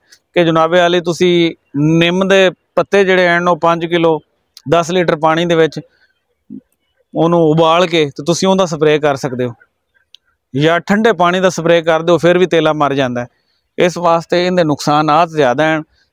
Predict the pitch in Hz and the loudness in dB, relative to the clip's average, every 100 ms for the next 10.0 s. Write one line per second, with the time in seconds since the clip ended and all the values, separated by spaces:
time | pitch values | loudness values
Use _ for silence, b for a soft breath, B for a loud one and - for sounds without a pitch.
0 | _ 165 165 180 175 156 135 143 160 165 | _ 0 2 2 0 -2 -2 0 2 2
1 | 160 143 143 139 - 175 190 190 175 - | 0 2 0 0 0 0 2 0 -2 -2
2 | 156 160 143 139 156 156 147 156 156 151 | 0 0 0 -4 -2 -4 0 0 0 -2
3 | - 131 143 151 139 120 131 131 123 110 | -4 -2 0 2 2 0 -2 -4 -6 -6
4 | 107 104 104 104 117 - b b b - | -4 -6 -8 -14 -16 -20 b b b -4
5 | 160 165 175 170 170 165 160 160 - 151 | -4 0 0 0 0 0 0 -4 -2 -2
6 | - 175 160 156 160 160 - _ _ 127 | 0 -2 0 -2 -2 -4 -8 _ _ -4
7 | 135 180 196 175 151 143 139 165 175 170 | 0 2 2 0 -2 -4 -4 -2 0 0
8 | 160 175 170 - _ _ _ - 156 170 | 0 0 -2 -4 _ _ _ -2 0 2
9 | 160 160 160 160 165 151 147 185 196 190 | 2 0 -2 -4 -4 -2 0 0 0 0